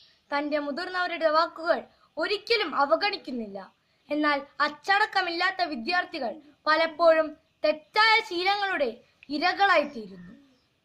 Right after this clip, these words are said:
ജീവിതം എങ്ങനെ ജീവിക്കണമെന്നും മുതിർന്നവരെയും മാതാപിതാക്കളെയും അധ്യാപകരെയും എങ്ങനെ ബഹുമാനിക്കണമെന്നും ക്ഷമയോടെ ഇരിക്കണമെന്നും കഠിനാധ്വാനം ചെയ്യണമെന്നും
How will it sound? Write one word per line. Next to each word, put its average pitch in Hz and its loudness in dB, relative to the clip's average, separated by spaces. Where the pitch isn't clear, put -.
ജീവിതം 427 2
എങ്ങനെ 392 0
ജീവിക്കണമെന്നും 320 -2
മുതിർന്നവരെയും 330 0
മാതാപിതാക്കളെയും 370 2
അധ്യാപകരെയും 339 2
എങ്ങനെ 392 0
ബഹുമാനിക്കണമെന്നും 339 0
ക്ഷമയോടെ 349 4
ഇരിക്കണമെന്നും 359 -4
കഠിനാധ്വാനം 403 2
ചെയ്യണമെന്നും 370 -2